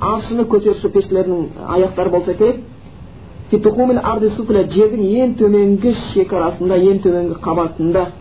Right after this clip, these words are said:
десе болады. Ол кезде білмейміз жер қандай болып өзгертілгенін. Қандай күйде екен? Бірақ хадисте келіпті. "Ақдамухум фи тухумил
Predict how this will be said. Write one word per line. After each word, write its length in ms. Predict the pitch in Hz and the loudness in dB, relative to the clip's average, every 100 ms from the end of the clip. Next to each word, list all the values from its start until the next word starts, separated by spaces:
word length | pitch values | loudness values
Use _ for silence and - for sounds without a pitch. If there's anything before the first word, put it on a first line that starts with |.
| - | -12
десе 180 | 156 147 | -8 -4
болады. 340 | 160 202 214 - - - - | 0 0 -2 -6 -16 -18 -12
Ол 120 | - 170 | -6 -2
кезде 220 | 170 170 | 0 2
білмейміз 440 | 160 180 214 208 | 2 4 2 0
жер 160 | 175 170 | 0 0
қандай 340 | 180 165 160 | 0 0 2
болып 220 | 165 156 | 2 2
өзгертілгенін. 580 | 165 165 156 147 165 214 214 - - - - - - - | 2 0 0 0 4 2 0 -12 -18 -20 -20 -20 -18 -6
Қандай 260 | 175 175 | 0 2
күйде 220 | 160 175 165 | 2 2 4
екен? 240 | 208 220 - - | 2 0 -4 -4
Бірақ 160 | 202 208 | -2 -2
хадисте 260 | 208 185 190 | -2 -2 0
келіпті. 380 | 190 190 - 254 254 - - - - | 0 -2 -2 -4 -6 -18 -20 -10 -6
"Ақдамухум 600 | 202 202 220 247 247 269 | -4 -2 -2 0 -2 0
фи 120 | 240 | 0
тухумил 380 | 214 208 226 | 0 0 2